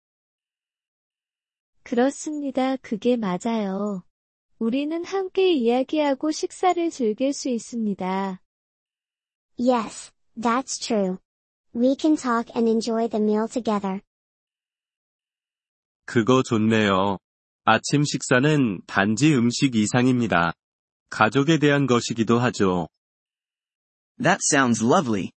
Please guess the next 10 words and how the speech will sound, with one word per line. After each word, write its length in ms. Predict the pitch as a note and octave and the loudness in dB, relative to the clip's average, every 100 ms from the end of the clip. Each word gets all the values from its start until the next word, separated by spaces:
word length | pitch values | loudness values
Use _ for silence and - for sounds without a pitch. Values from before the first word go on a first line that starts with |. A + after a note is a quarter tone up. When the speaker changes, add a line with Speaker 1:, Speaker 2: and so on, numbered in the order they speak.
| _ _ _ _ - | _ _ _ _ -2
Speaker 4:
Breakfast 560 | C#3+ A3 - D3 - | 0 0 0 -2 0
is 160 | - A2 | 0 2
more 220 | C#3+ D#3+ | 2 4
than 140 | A#2+ A#2 | 2 0
food. 420 | F3+ F#3 E2 - _ _ _ _ _ _ - | 2 2 0 -8 _ _ _ _ _ _ 0
It 100 | C#3 | 2
is 100 | A#2+ | 4
also 420 | F#3 A3 E3 A#2 | 2 2 0 0
about 280 | G#2 B2 - | 4 2 2
family. 520 | D#3+ F3 A#2+ F#2+ | 2 2 2 -2